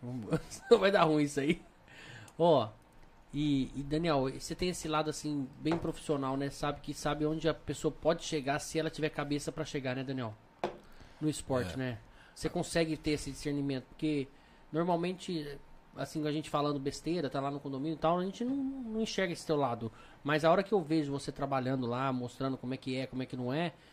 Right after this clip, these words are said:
Speaker 1: eu consigo enxergar, consigo ver isso aí, se você passar isso que você acabou de falar agora. Bem legal isso aí.
Speaker 2: É,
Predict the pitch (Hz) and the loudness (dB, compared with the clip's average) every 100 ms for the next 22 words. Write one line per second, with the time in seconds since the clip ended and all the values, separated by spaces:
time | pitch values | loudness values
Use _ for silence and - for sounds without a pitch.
0 | - 147 180 165 190 180 185 160 151 147 | -8 -4 -2 -2 -4 -6 -4 -2 -2 -2
1 | - 180 151 175 202 - 160 143 131 - | -4 -2 4 6 6 4 0 0 -2 -8
2 | 135 160 156 - 160 147 - 160 156 160 | -8 -6 -6 -2 -2 -2 -6 -6 -4 -6
3 | - 160 151 143 123 127 - - - - | -2 -2 -2 -2 -2 -4 -8 -20 -20 -20
4 | - - - 147 180 156 135 127 120 110 | -20 -20 -8 -4 -2 0 0 -2 -8 -10
5 | - - - - - - - 117 | -14 -20 -20 -20 -20 -18 -6 -4